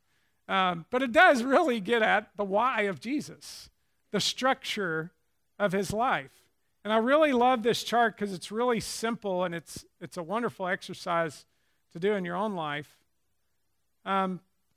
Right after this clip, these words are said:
but here, let's just, let's just say, for example, what is Jesus doing, uh,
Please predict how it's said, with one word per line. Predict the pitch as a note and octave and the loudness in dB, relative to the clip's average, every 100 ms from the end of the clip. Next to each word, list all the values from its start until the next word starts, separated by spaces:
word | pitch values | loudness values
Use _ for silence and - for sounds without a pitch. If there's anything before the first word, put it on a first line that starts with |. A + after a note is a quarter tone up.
| _ | _
but | G#3+ C4+ | 2 2
here, | G3+ D#4 A3+ | 2 2 2
let's | B3 - | 2 -2
just, | D#4+ - - A3 - | -4 -6 -8 -14 -6
let's | B3 - | -6 -4
just | C#4 - | -8 -4
say, | B3+ A#3 | -2 -2
for | - A#3+ | -2 -6
example, | F3+ F#3+ G#3 E3+ F#3+ F3+ D#3 _ _ _ _ _ | -4 -4 -4 -4 -6 -4 -6 _ _ _ _ _
what | A#3 | -4
is | E4 - | -2 -4
Jesus | C4 B3+ A3 D3 | -6 -6 -4 -8
doing, | E3+ A3 A3 F#3 F#3 F#3 _ _ _ _ _ _ _ _ _ _ _ _ - | -2 0 0 -2 -6 -10 _ _ _ _ _ _ _ _ _ _ _ _ -8
uh, | F#3 F3+ | -4 -2